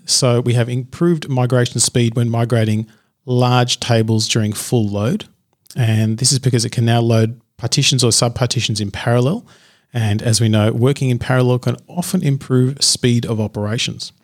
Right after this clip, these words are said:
It also improves the handling of large objects or lobs. You may have heard of binary large objects, blobs. Well, lobs are the superset of all these.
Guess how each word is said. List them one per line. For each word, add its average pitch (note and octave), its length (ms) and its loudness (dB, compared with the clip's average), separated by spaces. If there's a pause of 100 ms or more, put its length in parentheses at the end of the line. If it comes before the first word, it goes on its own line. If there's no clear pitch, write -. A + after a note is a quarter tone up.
(500)
It D3+ 140 0
also E3+ 200 2
improves B2+ 560 2
the A2+ 180 2
handling A#2 380 0
of G#2 120 -4
large A2+ 500 -2
objects A#2 540 -4
or A2+ 200 -10 (100)
lobs. E3 480 -4 (460)
You A#2+ 100 0
may G#2+ 120 4
have G2+ 120 0
heard G#2 180 2
of G2 160 -2 (260)
binary A#2 420 2
large G#2 240 2
objects, G#2+ 320 -4
blobs. A#2 420 -6
Well, G#2 260 -8 (340)
lobs B2 360 0
are A2 160 2
the G2 180 -2
superset A#2+ 500 0
of G2+ 80 -8
all G2+ 160 -4
these. G3 220 -6